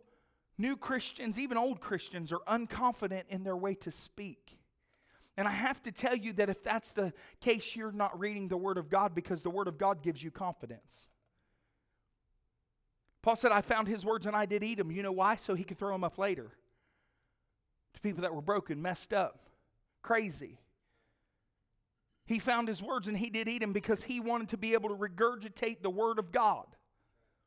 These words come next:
We need to know it. It needs to be down inside of us. The truth comes, the anointing comes, the Spirit comes when you know it.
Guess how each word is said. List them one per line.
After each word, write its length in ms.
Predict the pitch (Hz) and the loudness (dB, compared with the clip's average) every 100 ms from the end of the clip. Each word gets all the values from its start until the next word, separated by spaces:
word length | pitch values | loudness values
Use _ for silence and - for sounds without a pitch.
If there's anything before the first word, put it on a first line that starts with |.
| _ _ _ _ _ _ _ _ _ _ _ _ - | _ _ _ _ _ _ _ _ _ _ _ _ 0
We 160 | 254 | 2
need 160 | 240 208 | 2 -2
to 80 | 226 | 0
know 260 | 254 220 | 2 2
it. 180 | 123 - - - | -2 -10 -20 -10
It 120 | - 240 | -4 0
needs 180 | 247 | 0
to 80 | 240 | -2
be 140 | 214 226 | -4 0
down 260 | 233 226 | 2 2
inside 460 | 233 - - 247 190 | 2 0 4 4 4
of 100 | 156 | 0
us. 320 | 117 - - - - | -4 -8 -12 -16 -4
The 100 | 214 | -2
truth 440 | - 233 277 - - | 0 0 -2 -2 0
comes, 340 | 269 254 247 | 4 4 2
the 120 | 240 | 2
anointing 500 | 226 233 262 262 233 | 2 4 2 2 0
comes, 320 | - 254 247 | 4 4 4
the 80 | 202 | -2
Spirit 580 | - - 285 277 262 - | -4 -4 0 2 2 2
comes 320 | 247 254 214 | 4 4 4
when 180 | 240 240 | 2 2
you 80 | 240 | 2
know 320 | 240 262 196 | 2 2 2
it. 260 | 117 - | -2 -10